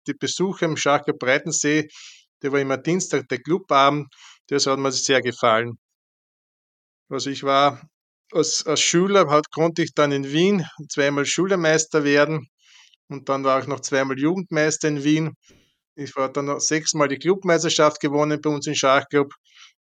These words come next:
Aber dann mit dem Studium, Beginn des Studiums, habe ich weniger Zeit gehabt und, ähm, das war mir dann immer so wichtig. Da bin, habe ich das Schach ein bisschen aus den Augen verloren, ne?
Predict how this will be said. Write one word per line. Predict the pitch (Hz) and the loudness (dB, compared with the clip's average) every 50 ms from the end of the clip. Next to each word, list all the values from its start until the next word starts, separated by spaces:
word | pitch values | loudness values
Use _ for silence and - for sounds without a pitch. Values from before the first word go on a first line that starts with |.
| _ _ _ - | _ _ _ -6
Aber | 147 143 151 | 0 0 2
dann | 151 151 160 175 185 180 175 170 170 - | 4 4 4 4 4 2 0 -2 -2 -4
mit | 156 170 165 175 180 | -4 -2 -2 0 0
dem | 180 170 | -2 -2
Studium, | - - 170 185 202 196 202 196 185 | -4 -2 -2 -2 0 2 2 0 0
Beginn | 165 170 156 - 180 185 | 0 -2 -2 -2 -2 0
des | 180 180 170 | 0 0 -2
Studiums, | - - 170 185 190 185 185 180 175 175 170 147 | 0 -2 0 0 0 2 2 2 2 2 0 0
habe | 151 151 156 | 0 0 0
ich | 147 131 | -2 -2
weniger | 143 147 151 151 151 - _ _ _ | -2 -2 0 -2 -2 -6 _ _ _
Zeit | - 127 127 139 135 - | -2 0 0 0 0 -2
gehabt | - 143 135 143 143 147 147 - - | -2 0 4 4 4 4 2 0 -6
und, | 151 139 135 123 143 | -6 -6 -6 -8 -14
ähm, | 131 143 143 143 147 151 143 147 143 | -16 -16 -16 -18 -18 -20 -20 -20 -18
das | 139 135 139 143 139 127 | -18 -18 -18 -16 -14 -8
war | 147 143 143 | -4 -4 -2
mir | 143 143 | -2 -2
dann | 139 139 135 | -2 -4 -6
immer | 143 147 143 135 | -4 -4 -4 -4
so | - - 131 | -4 -4 -4
wichtig. | 127 131 135 131 - - 127 120 | -4 -4 -6 -6 -6 -8 -8 -6
Da | 120 135 | -6 -8
bin, | 135 - 147 139 | -6 -4 -4 -4
habe | 139 139 | -2 -2
ich | 139 | -2
das | 143 135 | 0 0
Schach | - - 131 131 131 | 2 2 2 2 2
ein | - 139 | -2 -6
bisschen | - 151 131 139 | -6 -4 -2 0
aus | 139 131 123 | 0 0 -2
den | - 139 123 | -4 -8 -6
Augen | 107 110 120 123 123 | -4 -2 -2 -4 -4
verloren, | 120 - 123 120 120 117 117 117 120 | -4 -4 -4 -2 -2 -2 -2 -4 -4
ne? | 120 131 135 | -4 -8 -8